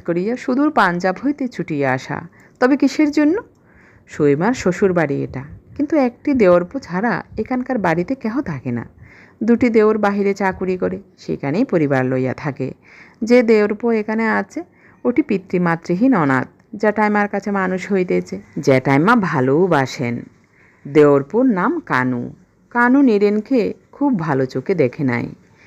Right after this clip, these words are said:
এই দুর্মূল্যের বাজারে ইনি আবার কোথা হইতে উড়িয়া আসিয়া জুড়িয়া বসিলেন? "কেন রে বাবা, যে তিন বিশ ধান হইয়াছিল, ইনি এখানে আসিলেন,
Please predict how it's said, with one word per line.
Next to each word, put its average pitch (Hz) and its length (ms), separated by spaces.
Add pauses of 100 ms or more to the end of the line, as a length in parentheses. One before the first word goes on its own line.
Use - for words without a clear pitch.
(200)
এই 262 180
দুর্মূল্যের 233 640
বাজারে 214 500 (160)
ইনি 294 280
আবার 208 320
কোথা 185 340
হইতে 269 300
উড়িয়া 185 460
আসিয়া 175 380
জুড়িয়া 160 400
বসিলেন? 208 420 (640)
"কেন 240 280
রে 202 140
বাবা, 175 380 (600)
যে 220 300
তিন 196 380
বিশ 220 300
ধান 175 300
হইয়াছিল, 151 600 (640)
ইনি 277 340
এখানে 247 320
আসিলেন, 220 580